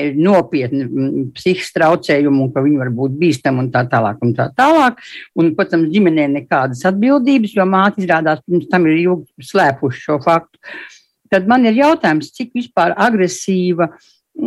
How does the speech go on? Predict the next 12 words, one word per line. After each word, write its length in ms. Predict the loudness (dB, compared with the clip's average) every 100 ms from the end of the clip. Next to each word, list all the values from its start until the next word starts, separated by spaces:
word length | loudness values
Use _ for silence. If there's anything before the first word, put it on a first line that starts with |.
| 0
vai 140 | 2 2
neagresīva 920 | 4 2 2 0 -4 -6 -4 -4 -2 -4
ir 80 | 0
pati 320 | -2 0 0 0
vide 240 | 0 -2
skolā 600 | -10 -2 2 4 4 4 2
un, 140 | 0 -4 -10 -14 -8 -6 -6 -4
un, 160 | 0 2 0 0 2
un 240 | 2 2
bērnu 340 | 2 2 4 2
vecāku 520 | 0 0 -4 0 -2
attieksme. 560 | -2 -4 -4 -6 -8